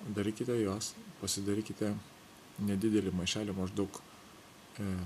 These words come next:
pripilkite birių kristalų, e, kaip, e, kalnų kristalų nuolaužų, rožinio kristalų nuolaužų, maždaug būtų, kad nuo lazdynų riešuto dydžio iki, e,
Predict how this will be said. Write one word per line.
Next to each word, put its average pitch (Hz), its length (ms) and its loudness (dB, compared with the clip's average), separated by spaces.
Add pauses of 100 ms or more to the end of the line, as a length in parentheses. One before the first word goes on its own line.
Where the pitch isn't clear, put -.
(360)
pripilkite 98 640 0 (1400)
birių 104 480 6
kristalų, 120 540 2
e, 90 420 -4 (160)
kaip, 87 300 -2
e, 82 140 0 (200)
kalnų 110 280 2
kristalų 107 500 2 (460)
nuolaužų, 104 560 0 (640)
rožinio 117 340 4
kristalų 104 420 -2
nuolaužų, 101 520 2
maždaug 90 280 0
būtų, 92 340 -2
kad 87 140 -4 (140)
nuo 85 320 -2 (640)
lazdynų 113 400 2
riešuto 107 360 -2
dydžio 104 280 2
iki, 104 360 0
e, - 580 -6